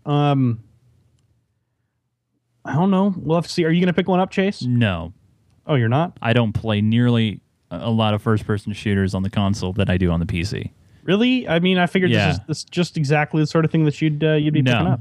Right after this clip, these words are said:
Speaker 2: No, no, no, I'm
Speaker 1: No?
Speaker 2: good. No.
Speaker 1: All right. Well, I, I think it's a,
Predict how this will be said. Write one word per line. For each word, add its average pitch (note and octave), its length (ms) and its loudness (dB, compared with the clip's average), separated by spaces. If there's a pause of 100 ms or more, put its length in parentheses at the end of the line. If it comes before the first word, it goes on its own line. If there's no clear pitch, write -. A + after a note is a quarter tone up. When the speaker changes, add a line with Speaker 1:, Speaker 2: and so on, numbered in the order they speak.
Speaker 2:
No, D3 580 2
no, A#2+ 320 2 (140)
no, A#2 200 2
I'm B2 160 2
Speaker 1:
No? B2+ 100 4
Speaker 2:
good. A2 220 0 (180)
No. G2+ 360 -6
Speaker 1:
All D3 80 -2
right. C#3+ 240 0 (140)
Well, D3+ 340 0 (140)
I, G#3 220 0
I G#3 120 0
think C4+ 140 2
it's A#3+ 140 -2
a, G#3+ 80 0